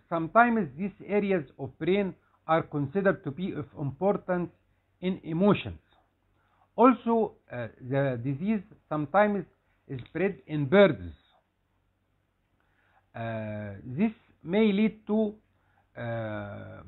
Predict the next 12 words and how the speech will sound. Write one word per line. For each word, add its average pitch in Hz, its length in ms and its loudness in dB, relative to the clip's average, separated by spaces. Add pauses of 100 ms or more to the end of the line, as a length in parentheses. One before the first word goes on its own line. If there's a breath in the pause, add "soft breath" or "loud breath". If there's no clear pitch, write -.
proventricular 165 1120 4
dilatation 147 640 0
disease, 143 420 -2 (1000)
especially 185 840 -2
in 151 160 -2
parrots. 170 420 4 (2000 soft breath)
Uh, 147 200 -2
as 170 160 2
regard, 170 540 4
uh, 131 540 -8
the 151 80 -2
disease 160 380 -2